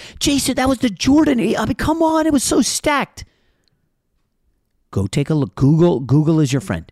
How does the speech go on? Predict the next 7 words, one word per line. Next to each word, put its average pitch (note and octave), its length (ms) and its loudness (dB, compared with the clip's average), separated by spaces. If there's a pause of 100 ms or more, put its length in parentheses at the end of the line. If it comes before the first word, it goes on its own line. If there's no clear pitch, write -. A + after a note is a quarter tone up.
(720)
All D#3 360 2 (140)
N C#3+ 180 0
B B2+ 220 2
A A#2 340 -2 (140)
history. - 480 -8
Google F3 300 2
it. D#2+ 100 -20